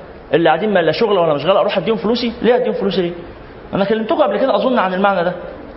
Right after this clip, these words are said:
في ده، في لما اتكلمنا، لا، في ال-، في السلسلة القديمة،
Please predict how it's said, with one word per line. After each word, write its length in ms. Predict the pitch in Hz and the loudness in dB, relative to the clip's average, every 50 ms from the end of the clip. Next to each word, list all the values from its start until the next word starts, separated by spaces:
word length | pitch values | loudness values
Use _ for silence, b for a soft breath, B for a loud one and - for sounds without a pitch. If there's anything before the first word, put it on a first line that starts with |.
| - - - - - - - - - - - - - - - - - - - - | -18 -18 -18 -18 -18 -18 -18 -18 -18 -18 -18 -18 -18 -18 -18 -18 -18 -18 -10 -8
في 60 | - 139 | -2 0
ده، 180 | 151 175 151 | 2 2 2
في 140 | - - 151 | 2 0 0
لما 280 | 139 143 139 135 139 135 | 0 2 2 2 0 0
اتكلمنا، 400 | - - 165 196 196 180 151 - | 0 -2 -2 0 0 0 2 2
لا، 140 | - - | 2 0
في 100 | - - | 0 -2
ال-، 160 | 165 156 143 131 | -2 -2 -2 -2
في 80 | - | 0
السلسلة 520 | 160 151 147 147 - - 143 - - 202 196 | 0 0 0 0 -2 -4 -2 0 0 0 0
القديمة، 300 | - - 170 147 139 | 0 -2 -2 -2 -4